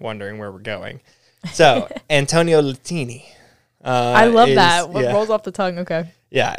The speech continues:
Speaker 1: he, he's considered one of the, uh, first people to write down a recipe for making sorbetto, and this happened in sixteen ninety-two.
Speaker 2: Okay.
Speaker 1: Um,
Speaker 2: Sixteen ninety-two.
Speaker 1: it was called the Modern Steward.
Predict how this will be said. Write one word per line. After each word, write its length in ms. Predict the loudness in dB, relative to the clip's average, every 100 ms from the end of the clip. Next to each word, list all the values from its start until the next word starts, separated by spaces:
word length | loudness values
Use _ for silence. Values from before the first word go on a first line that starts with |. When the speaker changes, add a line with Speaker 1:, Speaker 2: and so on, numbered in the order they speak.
| -6
Speaker 1:
he, 460 | -6 -6 -6 -4
he's 140 | -4 -2
considered 440 | -4 -2 -2 -2
one 220 | -2 0
of 160 | 0 -2
the, 280 | -6 -6 -6
uh, 80 | -2
first 280 | 0 0
people 180 | -2 -10
to 60 | -6
write 220 | -2 -2
down 160 | -4 -8
a 60 |
recipe 400 | -8 -10 -10 -10
for 120 | -8 -4
making 280 | -4 -6
sorbetto, 580 | -8 -6 -2 0 0 -2 -8 _
and 100 | -10
this 100 | -6
happened 280 | -4 -6 -8
in 80 | -14
sixteen 500 | -12 -12 -14 -14 -14
ninety-two. 600 | -14 -14 -16 -16 -16 -16 -20 _ -20
Speaker 2:
Okay. 240 | -14 -14 -14 _ -10
Speaker 1:
Um, 420 | -2 -2 -2 -4
Speaker 2:
Sixteen 140 | -8 -14
ninety-two. 100 | -14 -12
Speaker 1:
it 80 |
was 100 | -10 -8
called 240 | -6 -6
the 60 | -6
Modern 420 | -8 -10 -8 -8
Steward. 540 | -6 -6 -8 -16 _